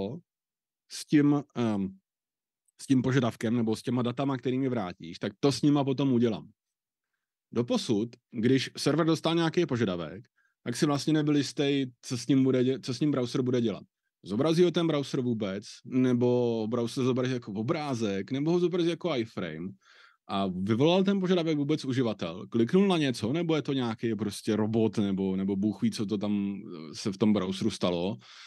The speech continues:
nebo je to vůbec cross-site požadavek, nebo je to same-site požadavek. Zkrátka nic takového browser nevěděl,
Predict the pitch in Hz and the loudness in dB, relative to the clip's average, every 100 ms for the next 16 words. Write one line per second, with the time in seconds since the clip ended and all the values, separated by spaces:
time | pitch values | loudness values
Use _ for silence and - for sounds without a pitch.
0 | - - 101 113 151 180 170 143 123 _ | -20 -4 2 4 4 4 2 0 -6 _
1 | _ _ _ _ _ - 123 143 131 127 | _ _ _ _ _ -2 0 2 4 2
2 | - - 123 - 151 135 143 143 123 120 | 0 0 0 0 0 0 -2 -2 -2 -2
3 | 104 104 107 107 110 - 135 131 123 120 | -4 -6 -6 -6 -4 0 0 0 -2 0
4 | 117 110 - 143 147 185 190 185 151 170 | -2 -2 0 -2 0 0 0 -2 -4 -2
5 | 151 147 - 151 127 131 90 | -2 -4 -4 -2 0 -2 -4